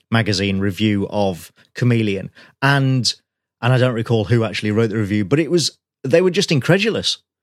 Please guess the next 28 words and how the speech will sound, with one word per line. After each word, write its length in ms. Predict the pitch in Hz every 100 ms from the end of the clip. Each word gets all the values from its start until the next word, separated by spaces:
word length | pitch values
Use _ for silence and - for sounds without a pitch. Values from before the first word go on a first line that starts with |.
| _ _ _
They 60 | 151
were 120 | 185
like, 320 | 180 170 156 -
"How, 720 | - 139 175 196 190 156 110 _ _ _ _ _ -
how 360 | - 185 208
does 240 | 175 185 156
a 80 | 151
band 680 | 160 175 151 117 131 - - _ _ _ _ -
in 460 | 151 156 151 143 104
the 100 | 147
span 300 | 143 - 160
of 100 | 160
a 60 | 160
few 240 | - 160
years 480 | 147 151 160 120 101
go 240 | - 143
from 320 | 123 151 139 127
Keeper 320 | 165 170 170
of 60 |
the 60 | 143
Seven 320 | - 156 147
Keys 360 | - 151 139 135
to 80 | 156
this? 440 | 165 214 - - - _ -
How 240 | 165 185
does 180 | 165 160
that 200 | 175 160
happen?" 440 | 180 214 185 -